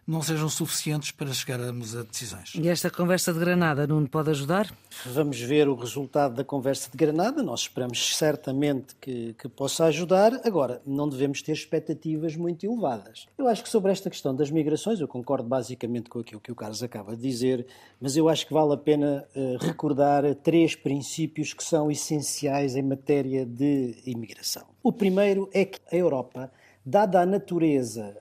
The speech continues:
Speaker 3: da sua demografia, precisa de imigrantes.
Speaker 1: Certo.
Speaker 3: E precisa de imigrantes para o crescimento da sua economia e para a sustentabilidade da segurança social.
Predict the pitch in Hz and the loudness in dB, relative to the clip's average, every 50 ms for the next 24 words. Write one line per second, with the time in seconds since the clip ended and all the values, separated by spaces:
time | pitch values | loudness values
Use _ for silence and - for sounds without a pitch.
0 | - - 123 123 165 165 151 156 - - - 220 202 180 160 147 135 127 123 120 | -16 -14 -2 4 4 4 6 4 0 -4 -4 -4 -2 2 2 4 4 2 2 0
1 | 120 123 151 180 185 185 175 147 160 151 143 - - - 170 160 160 160 160 165 | -2 -2 0 0 2 0 0 0 0 -2 -2 -4 -6 -6 -4 0 2 4 4 2
2 | 165 160 - _ _ _ - 202 160 - - - 247 240 196 185 202 190 156 175 | 2 0 -8 _ _ _ 0 2 2 2 0 2 2 2 4 4 4 2 2 0
3 | 160 156 139 113 123 110 - - - - - - - _ _ _ _ _ - - | 0 0 0 0 -2 -4 -6 -10 -16 -18 -20 -20 -20 _ _ _ _ _ -14 -4
4 | 117 240 240 - - - - - 226 185 147 165 151 156 180 175 180 175 175 185 | 0 2 2 2 0 -4 -4 -2 0 0 0 0 0 0 0 0 0 2 2 2
5 | 202 220 214 208 - - - - _ _ _ _ 208 220 220 - - - - - | 2 0 -2 -4 -8 -12 -14 -16 _ _ _ _ 2 2 2 0 -4 -4 -4 -4
6 | - 196 190 196 220 214 190 151 - - - 143 143 - - 151 143 139 - 156 | -2 -2 0 0 2 0 0 -2 -4 -6 -8 -6 -6 -6 -4 -4 -6 -4 -4 -4
7 | 160 165 185 202 240 262 277 285 277 - _ - - - 214 - - 233 233 233 | -4 -4 -4 -4 -2 -2 -4 -6 -8 -10 _ -10 -4 -4 -2 2 2 2 2 2
8 | - - - - 240 233 233 233 208 214 226 214 170 147 143 127 123 135 196 185 | 0 -6 -2 0 0 2 2 2 2 2 0 0 2 0 0 -2 0 -2 -2 -2
9 | - - 180 190 202 190 - 208 196 - - - 202 170 139 127 - | -2 -2 -4 -4 -4 -4 -6 -10 -12 -12 -12 -10 -10 -10 -10 -12 -16